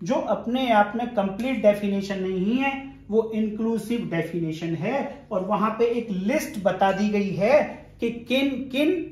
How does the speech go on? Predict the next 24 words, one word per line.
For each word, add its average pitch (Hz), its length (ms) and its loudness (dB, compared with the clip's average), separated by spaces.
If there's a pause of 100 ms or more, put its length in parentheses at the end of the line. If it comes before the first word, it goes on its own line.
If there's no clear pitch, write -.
(1160)
को 262 280 6 (340)
person 247 440 2
की 247 140 -2
definition 196 580 0
में 220 260 -2
include 208 640 -2
किया 233 280 4
जाएगा। 110 540 -4 (200)
वहां 175 200 0
पे 226 120 2
ये 220 240 0
नहीं 254 280 6
बताया 240 400 6
गया 247 160 2
कि 262 140 -6
पर्सन 247 520 0
कौन 214 220 0
होगा। - 480 -12 (920)
तो 254 60 0
पहले 233 360 4
हम 277 160 6
section 233 560 0
eleven 240 380 4
की 208 520 -2